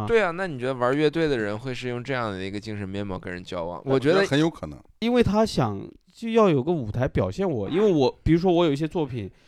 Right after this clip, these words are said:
Speaker 1: 我不说求着，起码我就是我每天在你这逆着你，我希望就是能给我个机会让我表演嘛，让我自己的作品也有机会展示嘛。
Speaker 3: 对，因为我觉得只有在到他上台那一瞬间，他所展现的那个姿态、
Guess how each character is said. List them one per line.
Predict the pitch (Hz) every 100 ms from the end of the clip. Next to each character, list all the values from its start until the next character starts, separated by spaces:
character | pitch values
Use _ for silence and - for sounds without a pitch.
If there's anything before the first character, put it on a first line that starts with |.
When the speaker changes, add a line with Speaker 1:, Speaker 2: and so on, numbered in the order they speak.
| _ _ _
Speaker 1:
我 | 127
不 | 160 190
说 | 190
求 | 185 143 113
着， | 156 147
起 | -
码 | 165
我 | 127 110
就 | 139
是 | 151
我 | 131
每 | 104
天 | 90 135
在 | 147 151
你 | 104
这 | 131
逆 | 185 190
着 | 123
你， | 113 98
我 | 101
希 | -
望 | 147 143
就 | 139
是 | 131 131
能 | 123 131
给 | 135
我 | 131
个 | 127
机 | - 156
会 | 151
让 | 147 131
我 |
表 | 104 - 117
演 | 160 95
嘛， | 80 -
让 | 160 139
我 | 104 87 - - -
自 | 156
己 | 127
的 | 110
作 | 135 135
品 | 120
也 | 98
有 | 95 92
机 | - 135
会 | 147
展 | 135 95
示 | 107 90 160
嘛。 | 123
Speaker 3:
对， | 139
因 | 214
为 |
我 | 185
觉 | 107
得 | 139
只 | - 196
有 | 160
在 | 139
到 | 139 139 110
他 | - 147
上 | 151 175 120
台 | 95 98 110
那 | 123
一 | 123
瞬 | - 107
间， | 80 80 78 - - - _
他 | - 139
所 | 143 135 127
展 | - 80
现 | 92 143
的 | 120
那 | 104
个 | 101
姿 | 95 _ 110
态、 | 107 107